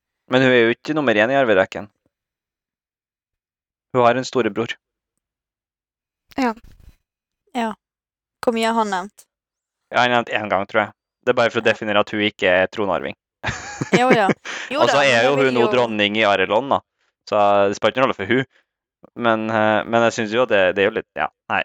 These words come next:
Speaker 1: altså ikke
Speaker 2: Jeg liker at
Speaker 1: referere
Speaker 2: hele
Speaker 1: den,
Speaker 2: boka
Speaker 1: ja.
Speaker 2: her handler om at, eh, det skulle bli akkurat sånn som det skulle være, eh, når hun kom dit.
Speaker 3: Mm.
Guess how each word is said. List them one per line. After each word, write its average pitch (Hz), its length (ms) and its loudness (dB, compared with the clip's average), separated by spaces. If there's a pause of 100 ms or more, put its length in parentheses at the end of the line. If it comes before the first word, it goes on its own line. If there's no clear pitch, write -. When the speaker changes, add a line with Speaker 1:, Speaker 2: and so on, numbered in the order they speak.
(120)
Speaker 1:
altså 107 220 -4
ikke 101 120 -4
Speaker 2:
Jeg 98 80 -2
liker 262 160 2
at 262 80 0
Speaker 1:
referere - 120 0
Speaker 2:
hele 240 120 2
Speaker 1:
den, 233 80 -4
Speaker 2:
boka 226 240 -2
Speaker 1:
ja. 220 40 0
Speaker 2:
her 240 180 0
handler 233 420 0
om 214 220 -2
at, 208 460 -2
eh, 208 520 -2 (300)
det 240 100 0
skulle 247 240 -2
bli 233 200 2
akkurat 226 340 0
sånn 247 160 -4
som 226 160 -6
det 226 100 -4
skulle 220 300 -4
være, 208 460 0
eh, 208 500 2 (640)
når 233 180 2
hun 233 140 2
kom 202 240 -2
dit. - 300 -4 (520)
Speaker 3:
Mm. 226 300 -8